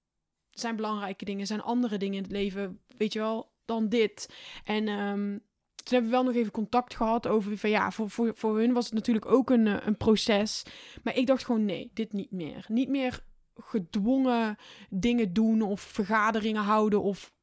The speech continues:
pogingen tot, dus nee. En toen kwam het proces van heel, best wel veel eenzaamheid.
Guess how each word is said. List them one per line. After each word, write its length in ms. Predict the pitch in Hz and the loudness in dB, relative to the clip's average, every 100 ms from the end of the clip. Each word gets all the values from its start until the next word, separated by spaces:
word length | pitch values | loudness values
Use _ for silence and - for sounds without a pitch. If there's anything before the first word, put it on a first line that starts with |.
| _ | _
pogingen 540 | 269 262 233 233 220 - | 2 4 4 2 -2 -2
tot, 220 | 233 220 | -4 -2
dus 180 | 233 - | -4 0
nee. 400 | 233 254 208 202 | 2 4 2 0
En 200 | 220 - | -4 0
toen 240 | 311 359 359 | 2 2 2
kwam 200 | 226 214 | -4 -4
het 120 | 208 | -6
proces 600 | - 220 233 220 220 - - - - _ _ - | -8 -6 -4 -4 -6 -10 -14 -20 -20 _ _ -12
van 220 | - 233 | -4 0
heel, 320 | 226 - 233 - | 2 2 -2 -4
best 180 | 226 | -2
wel 100 | 233 | -2
veel 160 | 202 220 | -4 -4
eenzaamheid. 880 | - 294 277 196 190 196 185 190 | 2 4 4 2 -6 -6 -8 -12